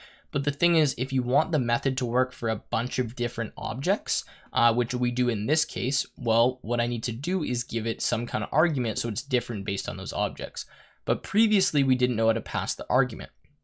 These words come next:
So the way that this works is this, um, self dot action dot trigger dot connect, it takes as its argument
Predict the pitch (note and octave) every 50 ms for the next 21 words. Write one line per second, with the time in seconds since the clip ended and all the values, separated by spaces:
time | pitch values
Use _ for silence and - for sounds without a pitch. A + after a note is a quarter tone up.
0 | _ _ _ - _ _ _ - - - C#3+ C#3+ C#3 C#3+ F3+ G#3+ G#3 G3+ F3 -
1 | - - B2 C3 C3 - - - F#2 F2+ - - - - - - - - - -
2 | _ _ - - C3+ C#3 C#3 C3 - - _ - - C#3 C#3 F3+ A#3+ - - -
3 | - - D3 C#3+ C#3+ C3+ B2+ A2+ - - - C3+ C3+ - - B2+ B2 - - -
4 | A2 A#2+ - - - B2+ B2 A#2 A2 - - - - B2+ A#2+ A#2+ A#2 G#2 G#2 G2+
5 | - - - A2+ A2+ C#3+ E3 C#3 - - - - - - - - _ _ _ _
6 | _ _ - - - - E3 - - - - - - C3+ C#3+ C#3+ - - - -
7 | - _ - A#2+ B2 B2 B2 - - F3 G3+ - - - - A#2 A2+ A#2 A2 G#2
8 | G#2 G#2 G#2+ -